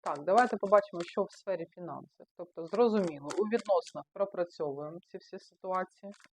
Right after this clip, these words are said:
пов'язані конкретно з созалежністю. Та сама жертва у нас ж йде коли?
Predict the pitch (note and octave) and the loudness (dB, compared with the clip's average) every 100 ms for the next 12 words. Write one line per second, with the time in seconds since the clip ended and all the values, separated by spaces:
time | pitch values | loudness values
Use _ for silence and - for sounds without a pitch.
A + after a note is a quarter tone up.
0 | _ - - _ _ A3 G#3 G#3+ G3+ F#3+ | _ -20 -20 _ _ 4 6 8 8 6
1 | F#3+ G3+ G#3 G3 F3+ - E3+ - G3 G3 | -4 -2 -2 -2 -2 -4 -14 -6 -2 -2
2 | F#3 F#3 F#3 F#3 F3 F3+ F#3 _ - F#3 | 0 0 2 0 -2 -16 -20 _ -14 -14
3 | F3+ _ _ _ _ _ _ G3 - G#3+ | -16 _ _ _ _ _ _ -8 0 2
4 | G3+ G#3+ G#3+ - - C#3 C#3+ D3+ D#3 - | 4 6 4 4 -2 -10 -8 -8 -8 -10
5 | D#3 D#3+ E3 D3+ - F3 E3+ | -12 -8 -8 -8 -8 -6 -4